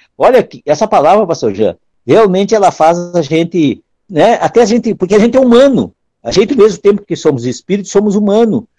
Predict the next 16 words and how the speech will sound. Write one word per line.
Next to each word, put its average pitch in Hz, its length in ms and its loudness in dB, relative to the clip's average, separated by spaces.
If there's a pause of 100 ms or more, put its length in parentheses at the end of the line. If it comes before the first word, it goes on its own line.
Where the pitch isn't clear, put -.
(280)
e, 170 260 -2
e, 180 280 -6
e 190 80 4
ela, 233 160 2
ela 226 220 4
mexe 240 320 4
mesmo 196 180 2
com 202 80 0
a 175 60 2
gente, 170 200 -2
pastor 104 300 -4
Jean, 92 260 -6 (380)
isso 196 240 -2
não 220 160 0
tenha 220 220 0
dúvida. 123 440 0